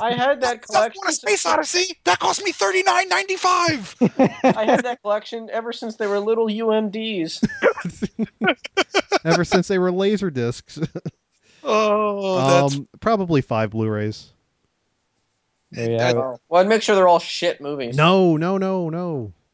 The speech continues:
Speaker 2: No, we gotta give him Criterion Collection
Speaker 3: Yes.
Speaker 2: stuff. Come on.
Speaker 3: Yeah, come on, Jason.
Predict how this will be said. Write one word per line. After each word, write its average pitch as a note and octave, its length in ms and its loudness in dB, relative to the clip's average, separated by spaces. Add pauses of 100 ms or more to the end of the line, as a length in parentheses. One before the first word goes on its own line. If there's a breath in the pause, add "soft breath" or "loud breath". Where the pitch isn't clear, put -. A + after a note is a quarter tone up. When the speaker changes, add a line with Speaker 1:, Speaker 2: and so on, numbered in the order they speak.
(300)
Speaker 2:
No, D#3+ 100 -8
we E3+ 80 -2
gotta G3+ 140 4
give G#3 100 2
him F#3 60 -10
Criterion G3 540 -4
Collection C3 340 -6
Speaker 3:
Yes. G#2 120 -4
Speaker 2:
stuff. - 200 -12 (720)
Come D#3+ 160 -16
on. C#3 120 -12 (360)
Speaker 3:
Yeah, C#3 140 -8
come D3 180 -6
on, G2+ 80 -4
Jason. F#2 380 -16